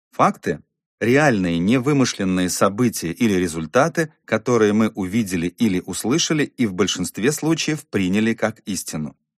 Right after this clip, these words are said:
Доверие людей к информации строится не на заявлении факта, а на описании частностей, характеристик —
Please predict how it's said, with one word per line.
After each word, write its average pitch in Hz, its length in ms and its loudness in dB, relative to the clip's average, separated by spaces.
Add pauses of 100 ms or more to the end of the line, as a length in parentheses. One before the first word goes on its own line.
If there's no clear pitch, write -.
(1000)
Доверие 151 440 4
людей 123 320 2
к - 100 -12
информации 117 640 0
строится 143 560 0
не 131 160 2
на 151 160 2
заявлении 143 640 0
факта, - 640 -4
а 104 140 0
на 104 140 2
описании 135 600 0
частностей, - 760 -4
характеристик — - 840 -4